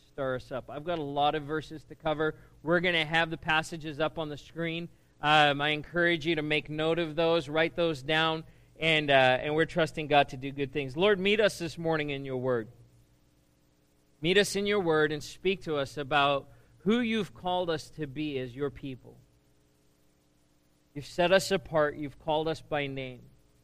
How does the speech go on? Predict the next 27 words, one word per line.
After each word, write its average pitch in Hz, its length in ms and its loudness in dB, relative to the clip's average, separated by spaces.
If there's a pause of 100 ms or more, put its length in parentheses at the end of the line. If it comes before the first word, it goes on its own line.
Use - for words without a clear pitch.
(1800)
So, 160 60 -2
Lord, 160 220 2
I 160 80 6
pray 165 300 0
this 143 220 -6
morning 151 400 -6
that 135 200 -2
you 147 180 -8
would, 131 180 -6 (460)
you 147 140 -2
would 143 160 -6
do 170 200 0
that 143 280 0
today, 135 340 -2
that 131 120 -4
you 135 140 -8
would 131 120 -12
speak - 480 -12
to 127 180 -8
us, 123 140 -8
that 135 60 -16
you 135 160 -16
would - 260 -20
call 156 220 -2
us 123 120 -8 (100)
this 127 140 -20 (140)
morning. 120 260 -20